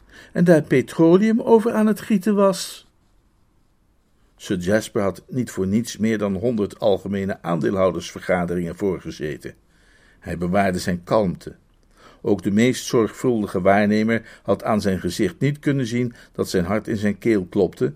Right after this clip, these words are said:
wat uiteraard zijn adem deed stokken. Hij antwoordde haar echter met dezelfde waardige kalmte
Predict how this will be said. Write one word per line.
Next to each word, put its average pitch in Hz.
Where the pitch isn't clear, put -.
wat 98
uiteraard 95
zijn 90
adem 92
deed 101
stokken. -
Hij -
antwoordde 104
haar 104
echter 107
met 104
dezelfde 104
waardige 95
kalmte 104